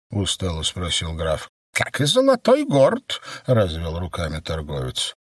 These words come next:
«И, конечно, у тебя второй такой книги нет», —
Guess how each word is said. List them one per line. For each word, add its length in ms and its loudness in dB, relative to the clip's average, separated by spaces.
«И, 140 -6
конечно, 680 4
у 60 6
тебя 320 6
второй 580 4
такой 340 4
книги 440 4
нет», — 300 2